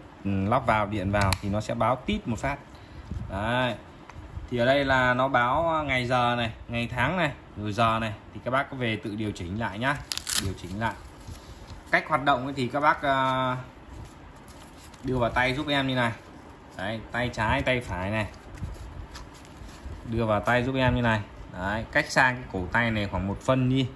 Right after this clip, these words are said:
Đấy, khi mà đưa vào chúng ta sẽ ấn vào đây. Đấy. Rồi, bắt đầu là chúng ta sẽ ấn một nút như này. Đấy, ấn một nút này thì nó sẽ đo và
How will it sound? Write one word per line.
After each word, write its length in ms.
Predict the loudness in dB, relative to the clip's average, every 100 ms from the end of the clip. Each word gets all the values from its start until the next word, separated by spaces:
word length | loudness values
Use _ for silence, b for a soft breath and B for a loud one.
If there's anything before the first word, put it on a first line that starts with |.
| -12 -18 -16 -16 -16 -16 -6
Đấy, 120 | -2 -2
khi 260 | 0 2
mà 420 | 4 4 4 2
đưa 180 | 2 4
vào 280 | 4 4 2
chúng 140 | 0 0
ta 100 | 0
sẽ 180 | 0 -2
ấn 160 | -2 0
vào 100 | 0
đây. 140 | 0 -2 -6 -8 -12 -8
Đấy. 160 | -8 -8 B B B -18 -14
Rồi, 280 | 2 6 6 6 4 2
bắt 120 | 2 4
đầu 120 | 6
là 80 | 4
chúng 120 | 2
ta 100 | 0
sẽ 120 | 2
ấn 240 | 2 2 2
một 80 | 2
nút 220 | 2 2
như 120 | 2
này. 160 | 2 2 -8 -20 -18 -18 -16 -16 -14 -8 -8 -6 -4
Đấy, 260 | -2 -2 -4 -6 -2
ấn 160 | 0
một 80 | 2
nút 320 | 4 4 2
này 220 | 2 2 0 -8 -14 -6
thì 100 | -2
nó 180 | 0 0
sẽ 240 | 0 2
đo 260 | 6 6 4 0
và 160 | 2